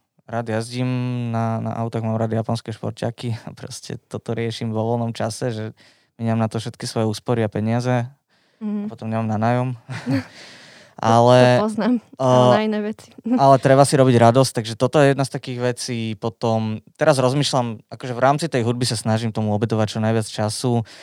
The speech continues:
Speaker 1: V podstate rozmýšľam nad nejakými inými žánrami, možno, že do niečoho načrieť, aj sa niečo už črtá trošku, takže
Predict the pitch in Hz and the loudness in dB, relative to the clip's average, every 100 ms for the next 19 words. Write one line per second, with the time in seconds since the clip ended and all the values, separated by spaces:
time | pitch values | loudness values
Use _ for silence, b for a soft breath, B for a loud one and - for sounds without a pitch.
0 | B B B _ 110 - 120 101 120 113 | B B B _ -12 -6 -6 -2 0 2
1 | 110 110 110 117 123 110 107 110 107 113 | 4 2 2 -2 -2 -2 0 -2 -4 -10
2 | 101 117 117 110 104 107 120 123 117 113 | -10 -6 -6 -4 -2 -2 0 -2 -2 -6
3 | 110 107 107 104 107 110 120 107 104 104 | -8 -12 -14 -12 -12 -12 -12 -10 -10 -12
4 | - 117 117 110 104 110 107 107 113 101 | -8 -2 -2 -2 -4 -2 -4 -4 -8 -8
5 | - 107 - 120 113 117 117 - 117 104 | -10 -12 -6 -8 -6 -12 -14 -14 -8 -8
6 | 107 104 104 104 | -6 -6 -4 -6